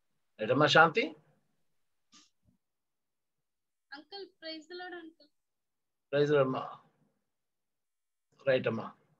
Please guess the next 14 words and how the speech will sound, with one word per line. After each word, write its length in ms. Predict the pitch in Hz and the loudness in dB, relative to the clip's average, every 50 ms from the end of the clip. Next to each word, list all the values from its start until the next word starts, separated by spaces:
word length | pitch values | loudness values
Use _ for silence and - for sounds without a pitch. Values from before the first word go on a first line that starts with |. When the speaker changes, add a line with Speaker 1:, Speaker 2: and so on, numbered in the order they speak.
| _ _ _ - | _ _ _ -2
Speaker 1:
ఏ-, 60 | 151 165 | 0 2
అయితే 260 | - 170 160 202 190 | 2 2 6 8 8
ఈరోజు, 680 | 202 202 220 240 226 220 214 233 240 202 202 - - - - _ _ _ _ _ _ _ _ _ _ _ - | 10 12 12 12 12 12 10 8 8 8 6 4 2 -2 -14 _ _ _ _ _ _ _ _ _ _ _ -2
ఆ, 540 | 143 156 160 160 160 160 160 160 160 156 151 | 2 4 6 6 8 8 8 6 6 4 2
శాంతి 840 | 151 - - 170 165 185 160 139 190 190 185 185 180 180 180 175 165 160 | 0 4 6 6 6 6 6 4 4 4 6 6 6 6 4 4 0 -2
మనకు 220 | 170 165 165 147 147 | -2 -2 -2 -2 0
దేవుని 300 | 143 160 160 165 165 160 | 2 4 4 6 6 6
వాక్యం 600 | 151 147 143 - 160 156 156 151 147 143 143 143 - _ _ _ _ - - | 6 4 4 0 -2 -2 -2 -2 -4 -6 -8 -12 -16 _ _ _ _ -4 0
కీర్తన 280 | - 190 190 202 196 | 0 0 2 2 2
ధ్యానం 360 | 185 147 151 151 151 156 151 139 147 | 2 4 4 4 4 2 0 2 4
చేయబోతుంది. 720 | 147 147 143 151 151 147 - 151 156 175 220 240 220 - - - _ _ _ _ _ _ _ _ _ - | 4 4 4 4 -2 -2 -2 -2 4 4 4 4 4 -2 -8 -20 _ _ _ _ _ _ _ _ _ -12
మనం 60 | 120 | -10
శ్రద్ధగా 400 | 120 - 131 131 139 147 147 143 | -2 -2 0 4 6 6 6 8
విందాం. 400 | 143 143 139 143 180 214 - - | 6 4 4 4 4 4 2 -2